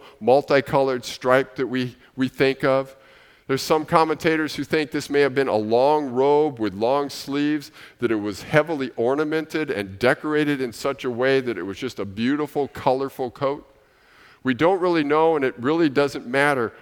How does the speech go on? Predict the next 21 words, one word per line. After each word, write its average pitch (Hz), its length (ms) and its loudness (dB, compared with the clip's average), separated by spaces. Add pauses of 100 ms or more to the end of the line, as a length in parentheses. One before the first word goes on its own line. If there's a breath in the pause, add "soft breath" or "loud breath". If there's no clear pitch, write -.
What's 131 200 -2
more 165 280 0
important 156 480 -2
than 135 140 -4
what 139 160 -2
the 131 60 -14
coat 127 300 -4
looked 156 280 -4
like 113 260 0
is 104 120 -12
what 113 200 -8
the 110 60 -12
coat 113 220 -8
represented. 87 680 -10 (1000)
The 104 100 -18
coat 151 280 -4
represented 120 680 -4
that - 360 -14
Joseph 117 460 -10
was 98 100 -12
special. 87 500 -10